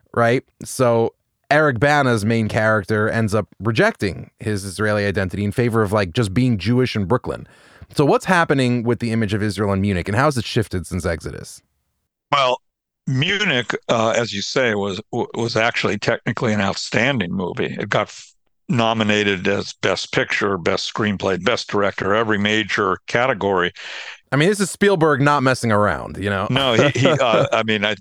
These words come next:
Speaker 2: I, I think he's, uh,
Speaker 1: Yeah.
Speaker 2: obviously one of the
Speaker 1: <laughs>
Speaker 2: greatest. Um, and this movie, uh, is one of his most skillful. So as a movie, as a,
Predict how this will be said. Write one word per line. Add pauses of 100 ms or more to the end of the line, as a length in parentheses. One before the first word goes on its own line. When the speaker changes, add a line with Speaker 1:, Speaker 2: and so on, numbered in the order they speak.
(140)
Speaker 2:
I, (120)
I
think
he's,
uh, (160)
Speaker 1:
Yeah.
Speaker 2:
obviously (300)
one
of
the
Speaker 1:
<laughs>
Speaker 2:
greatest.
Um, (100)
and
this
movie, (460)
uh,
is
one
of
his
most
skillful. (120)
So
as
a
movie, (520)
as
a,